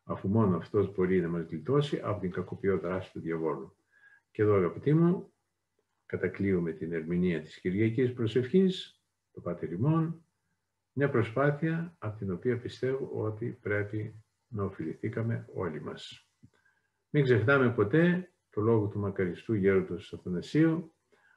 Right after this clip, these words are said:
ότι αυτή η προσευχή αποτελεί, α, επιτομή ολοκλήρου του Ευαγγελίου και ολοκλήρου της Ορθοδόξου Πνευματικότητος.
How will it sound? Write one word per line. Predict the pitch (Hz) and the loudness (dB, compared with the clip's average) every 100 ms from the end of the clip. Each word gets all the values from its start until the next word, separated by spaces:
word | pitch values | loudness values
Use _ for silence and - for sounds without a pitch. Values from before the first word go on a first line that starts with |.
| _ - | _ 0
ότι | 135 147 147 139 135 - - | 4 4 4 2 2 -2 0
αυτή | 113 110 156 | 0 4 6
η | 165 | 6
προσευχή | - 117 110 107 - 127 | 6 2 2 -2 4 4
αποτελεί, | 113 110 110 110 127 117 | 4 2 4 4 6 4
α, | - 107 - - | 0 -6 -6 0
επιτομή | 120 113 113 107 107 151 127 | 2 4 4 4 6 6 4
ολοκλήρου | 117 117 110 113 151 156 104 | 4 4 4 6 6 8 6
του | 95 | 2
Ευαγγελίου | 92 92 90 90 90 127 165 165 | 2 2 0 0 2 4 4 2
και | - 127 | 4 6
ολοκλήρου | 120 101 - 131 170 170 | 6 6 2 4 6 4
της | 160 - | 0 -6
Ορθοδόξου | 113 - 98 117 139 - 117 | -6 -2 0 2 0 -6 -4
Πνευματικότητος. | 120 113 113 107 135 131 - - - - _ | -2 0 -2 -4 -4 -6 -12 -14 -16 -16 _